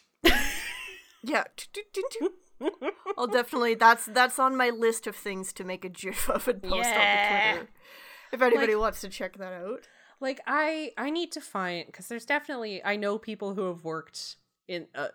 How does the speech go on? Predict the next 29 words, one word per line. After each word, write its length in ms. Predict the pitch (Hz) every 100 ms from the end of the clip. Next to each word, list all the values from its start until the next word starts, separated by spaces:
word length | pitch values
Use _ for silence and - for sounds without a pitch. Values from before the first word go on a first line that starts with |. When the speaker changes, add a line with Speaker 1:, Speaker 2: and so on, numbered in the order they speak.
| -
Speaker 1:
uh, 360 | 156 156 73 78 _
with 260 | 208 190 185
Softimage 880 | - 190 175 - 180 151 175 170 -
back 240 | 151 147
in 80 | 156
the 100 | 143
day. 440 | 147 143 135 165 _ _ _ _ -
Um, 260 | 170 160 220
Speaker 2:
Mm-hmm. 140 | 180 156 -
Speaker 1:
one 140 | 311
of 60 | 302
these 180 | 262
days 240 | 208 180 180
I 80 | 175
wanna 200 | 170 175
sit 200 | 190 175
down 180 | 185 156
and 120 | 165
talk 240 | 180 175
to 80 | -
them 160 | 160 156
and 80 | 190
just 160 | 226
be 60 | 262
like, 240 | 254 262 - - -
"How 320 | - 453 494 285
was 240 | 160 123
it? 220 | 95 95 - _ _ _ _ _ _
How, 320 | - 311 403